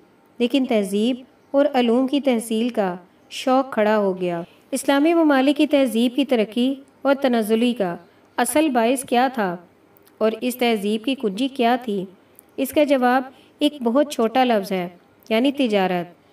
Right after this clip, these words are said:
लेकिन ये जवाब शरह तलब है। वो मुल्क जिसमें इस्लाम पैदा हुआ और जिसमें उसने नशो नुमा पाई,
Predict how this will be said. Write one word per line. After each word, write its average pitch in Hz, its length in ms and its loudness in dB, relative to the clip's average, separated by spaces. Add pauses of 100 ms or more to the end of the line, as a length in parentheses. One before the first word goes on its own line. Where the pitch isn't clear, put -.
(300)
लेकिन 285 300 2
ये 285 220 4
जवाब 202 460 2 (220)
शरह 262 320 0
तलब 233 360 0
है। 226 140 2 (440)
वो 277 240 2
मुल्क 196 340 0 (320)
जिसमें 277 280 2
इस्लाम 240 400 0
पैदा 254 260 0
हुआ 262 340 2 (440)
और 285 160 2
जिसमें 240 520 0 (320)
उसने 277 280 0
नशो 277 280 0
नुमा 240 260 0
पाई, 185 320 -2